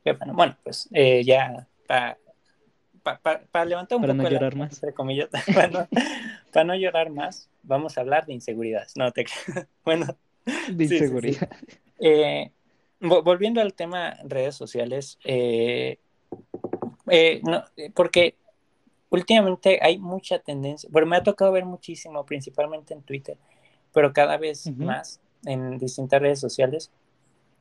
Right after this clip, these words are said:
Speaker 1: que
Speaker 2: Ay, tu-,
Speaker 1: hay un lado, hay
Speaker 2: Twitter
Speaker 1: un lado
Speaker 2: es
Speaker 1: su-
Speaker 2: el, es la red social más tóxica que he conocido en todos lados.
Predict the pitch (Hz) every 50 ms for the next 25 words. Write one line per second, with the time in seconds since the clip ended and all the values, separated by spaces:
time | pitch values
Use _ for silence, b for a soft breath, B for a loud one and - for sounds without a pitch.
0 | _ - _ _ _ _ _ _ _ - 139 135 - - 151 165 175 190 202 208
1 | 202 202 202 160 160 180 175 180 185 196 208 160 160 160 - - 180 185 175 -
2 | - 156 156 160 170 165 160 160 - - 175 165 - - 165 156 151 156 156 156
3 | 160 156 - - _ _ _ _ _ _ _ _ _ - 135 - - - - 165
4 | - 190 175 - - 151 - - 143 139 135 - - 131 127 139 143 139 131 127
5 | 131 _ b b b b b b _ - 135 127 127 131 143 139 135 135 - -
6 | - 139 131 120 120 120 120 - _